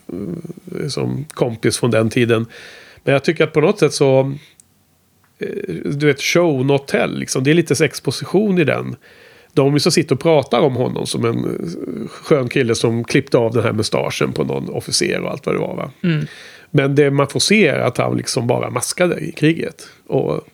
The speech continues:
Speaker 1: liksom så-, såg om sitt eget skinn, kändes det
Speaker 2: Mm.
Speaker 1: som. Och sen så gör han ju inte saken bättre när han har vaknat till liv då, utan då är det ju hela den här grejen att han... Han...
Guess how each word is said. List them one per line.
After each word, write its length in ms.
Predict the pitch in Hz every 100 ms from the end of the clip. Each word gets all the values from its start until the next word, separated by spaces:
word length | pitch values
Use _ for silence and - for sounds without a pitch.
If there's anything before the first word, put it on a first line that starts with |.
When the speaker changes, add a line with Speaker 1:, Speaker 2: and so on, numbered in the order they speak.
| _ _
Speaker 1:
liksom 400 | 165 131 120 131 - - - - - _ -
så-, 300 | - - -
såg 420 | - - 151 139 131
om 160 | 123
sitt 240 | - 123 120
eget 200 | 123 151
skinn, 320 | - 143 131
kändes 300 | - 131 147
det 180 | 156 147
Speaker 2:
Mm. 100 | 127
Speaker 1:
som. 20 | - - - - -
Och 200 | - 160
sen 200 | 170 180
så 100 | 220
gör 240 | 202 165
han 100 | 147
ju 60 | 165
inte 140 | 151
saken 320 | 151 143 -
bättre 420 | 147 190 - 180 139
när 120 | 135
han 140 | 135
har 80 | 127
vaknat 340 | 131 123 - 123
till 120 | 135
liv 300 | 175 202 151
då, 200 | 151 147
utan 260 | 131 135 131
då 120 | 160
är 140 | 135
det 40 | 151
ju 20 |
hela 160 | 180 135
den 120 | 123
här 120 | 120
grejen 440 | 117 120 117 117 120
att 200 | 117 -
han... 360 | 120 113 113 107 _ - - _ _ _ _ _
Han... 460 | - 139 123 120